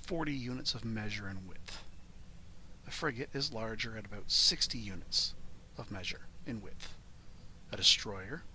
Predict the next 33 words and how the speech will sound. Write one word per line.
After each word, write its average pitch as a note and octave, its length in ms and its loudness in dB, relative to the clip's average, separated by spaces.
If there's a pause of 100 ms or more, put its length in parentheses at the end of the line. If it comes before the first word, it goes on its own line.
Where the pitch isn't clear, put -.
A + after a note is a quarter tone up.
larger B2 320 0
still, A#2+ 380 4 (440)
at A2 240 -4
roughly A2+ 300 -2
seventy-five A2 680 2
units G2+ 360 0
of - 80 0
measure. G2+ 380 0 (1080)
A - 40 -4
light G#2 200 0
cruiser, G#2+ 540 -4 (320)
larger G#2+ 260 -2
still A2+ 340 4
at - 60 -4
a G#2+ 60 -4
hundred C3 480 4
units G#2 320 2
of G2+ 80 -4
measure. G2+ 380 0 (2500)
The - 160 -2 (120)
cruiser A#2+ 360 0
or G2 140 -4
heavy A2 280 -2
cruiser, A2 460 0 (140)
a A#2 60 -2
hundred A2 260 -2
and A2+ 100 -2
twenty C3 320 4
units G#2 320 0
of G#2+ 80 -4
measure. G#2 360 -4 (1000)
The G#2+ 80 -6
dreadnought, G#2+ 540 0